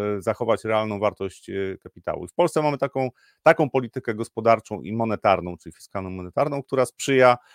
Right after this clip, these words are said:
tym, którzy są zadłużeni, przede wszystkim rządowi. No i to w, w, w obecnym układzie wygląda na to, że inwestorzy zaczynają zauważać,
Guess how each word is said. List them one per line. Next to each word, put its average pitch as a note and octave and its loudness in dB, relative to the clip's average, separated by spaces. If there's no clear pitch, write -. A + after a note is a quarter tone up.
tym, F3 2
którzy C#3+ -4
są B2+ -6
zadłużeni, A#2+ -2
przede C#3 -4
wszystkim B2 -8
rządowi. E2+ -6
No - -8
i F3+ -8
to D3+ -2
w, B2 -20
w, A#2+ -6
w A#2+ -4
obecnym D3 4
układzie C3 4
wygląda C#3 -2
na C3+ -2
to, C#3 -4
że B2 -4
inwestorzy A#2+ -6
zaczynają D3 -2
zauważać, B2 2